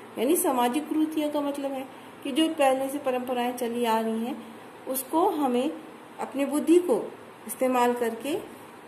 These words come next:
उन कुरीतियों का अंत करना चाहिए। जैसे बाल विवाह या बेमेल विवाह कर दिया गया, इससे क्या होता है,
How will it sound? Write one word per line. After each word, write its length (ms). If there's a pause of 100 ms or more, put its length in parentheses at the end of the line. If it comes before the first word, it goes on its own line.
(240)
उन 140
कुरीतियों 600
का 300 (2250)
अंत 240 (100)
करना 280
चाहिए। 400 (500)
जैसे 340 (260)
बाल 280
विवाह 460 (800)
या 420 (720)
बेमेल 480
विवाह 320
कर 180
दिया 280
गया, 340 (600)
इससे 260
क्या 160
होता 200
है, 380